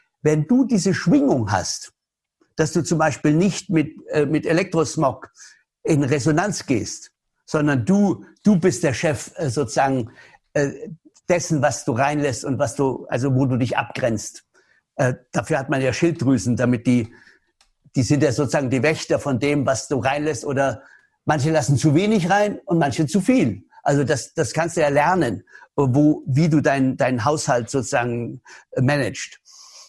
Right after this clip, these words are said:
Und wenn du, wenn du diese Schwingung schaffst,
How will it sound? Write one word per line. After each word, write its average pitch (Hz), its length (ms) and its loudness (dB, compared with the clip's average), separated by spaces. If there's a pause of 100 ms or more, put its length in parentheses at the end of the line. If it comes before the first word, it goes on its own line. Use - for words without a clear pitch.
(180)
Und 139 260 -2 (400)
wenn 151 220 0
du, 156 200 -4 (160)
wenn 151 180 0
du 143 120 2
diese 226 340 2
Schwingung 302 400 0
schaffst, - 480 -10